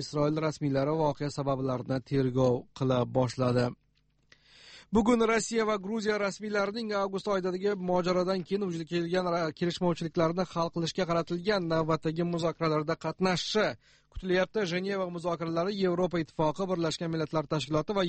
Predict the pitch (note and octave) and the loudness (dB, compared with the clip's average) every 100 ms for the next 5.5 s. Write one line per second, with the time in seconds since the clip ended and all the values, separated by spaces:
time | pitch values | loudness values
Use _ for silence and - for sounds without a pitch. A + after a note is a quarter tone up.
0 | E3 F3 F3+ E3+ F3 D#3+ E3+ E3 F#3 F#3+ | 2 2 2 0 -2 0 0 0 0 2
1 | E3 E3 D3+ - - _ E3+ F3 E3 F#3 | 2 2 2 -4 -20 _ 0 0 2 2
2 | F#3+ G#3+ F#3 F3 - E3+ D#3+ - F3+ D#3 | 2 -2 -2 -2 0 2 2 2 0 0
3 | - _ _ - E3 F3+ F3+ F3 F3 F3 | -4 _ _ 0 2 2 0 0 0 -2
4 | F3+ E3+ F3+ F3+ - A3+ F#3 _ - - | -2 -2 0 -2 0 0 0 _ -20 -20
5 | - _ - G#3 A3+ | -20 _ -4 0 2